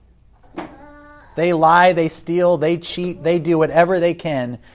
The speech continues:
to take that person down. And we saw exactly that last week as Peter preached on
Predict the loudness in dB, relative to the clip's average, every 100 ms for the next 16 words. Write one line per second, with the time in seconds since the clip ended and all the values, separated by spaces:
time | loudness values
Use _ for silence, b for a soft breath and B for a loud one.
0 | b -12 -4 -2 -2 0 -2 0 -4 -4
1 | -4 -10 -12 b b _ -4 -4 -6 -10
2 | -20 -20 -20 _ _ -20 -20 -20 -20 -20
3 | -20 _ _ b b b b _ _ _
4 | _ _ _ _ -8 -6 -4 -4 -2 2
5 | 4 4 -4 -4 -2 -2 -2 -4 -2 0
6 | 0 0 -4 -2 -6 -10 -8 -4 -4 -6
7 | -10 -10 -10 -6 -2 0 -2 -4 -10 -4
8 | -4 -4 -4 -2 0 -2 -8